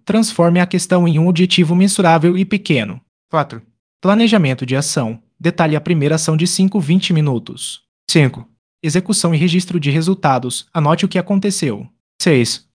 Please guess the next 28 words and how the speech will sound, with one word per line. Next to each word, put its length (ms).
Revisão 480
e 140
ajuste. 640
Semanalmente, 840
revise 540
e 80
ajuste 400
conforme 460
evidência. 680
Exemplo 340
aplicado 460
profissional. 800
Um. 160
Captura. 640
Me 120
senti 260
disperso 540
em 40
reuniões 480
hoje. 360
Dois. 400
Problema. 520
Falta 280
de 140
preparação 520
pré-reunião. 680
Três. 480
Microobjetivo. 960